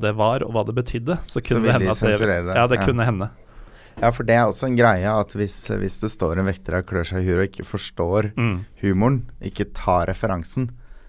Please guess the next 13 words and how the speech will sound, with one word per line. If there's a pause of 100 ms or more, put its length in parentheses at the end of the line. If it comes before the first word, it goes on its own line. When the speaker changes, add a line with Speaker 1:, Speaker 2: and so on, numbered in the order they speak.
(200)
Speaker 2:
da
blir
den
usikker. (160)
Speaker 1:
Ja.
Speaker 2:
Da
får
han
lyst
til
å
sensurere. (180)
<laughs>